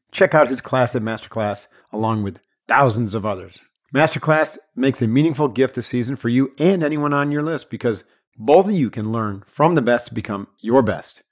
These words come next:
From leadership like Jocko's to effective communication to cooking and much more.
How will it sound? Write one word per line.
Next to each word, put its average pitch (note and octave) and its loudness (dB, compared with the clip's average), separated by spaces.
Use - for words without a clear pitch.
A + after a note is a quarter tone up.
From A2+ -12
leadership C3+ 2
like A2+ -2
Jocko's C#3 2
to A2 -8
effective - -8
communication D3 -2
to - -14
cooking D#3+ 0
and A2+ 0
much A2 -4
more. G2 -8